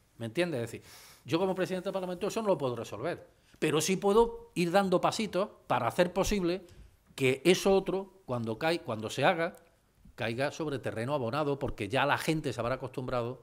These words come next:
no digo la gran población, pero los ciudadanos que tengan un poco de curiosidad, de interés, los que la tienen todavía, se puedan ver reconfortados porque ven a su diputado o a su diputada defendiendo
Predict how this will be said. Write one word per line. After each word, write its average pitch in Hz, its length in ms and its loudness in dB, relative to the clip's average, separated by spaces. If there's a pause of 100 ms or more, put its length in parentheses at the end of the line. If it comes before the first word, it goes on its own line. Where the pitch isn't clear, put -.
(400)
no 107 140 -12
digo 107 200 -6
la 98 120 -6
gran 101 260 -8
población, 117 480 -6 (300)
pero 117 220 0
los 107 180 -4
ciudadanos 156 480 -6
que 123 120 -10
tengan 143 240 -6
un 117 140 -6
poco 117 220 -6
de 104 100 -6
curiosidad, 104 540 -8
de 139 60 -2
interés, 123 540 -4 (260)
los 131 200 -2
que 123 120 -8
la 104 120 -6
tienen 175 300 2
todavía, 131 520 -4 (680)
se - 220 -6
puedan 127 420 -4
ver 143 420 -6
reconfortados 117 680 -4
porque - 260 -6
ven 139 260 -4 (160)
a 123 80 -6
su 113 160 -8
diputado 95 460 -6
o 113 80 -2
a 117 40 -4
su 135 120 -6
diputada 156 500 -4 (260)
defendiendo 120 680 -8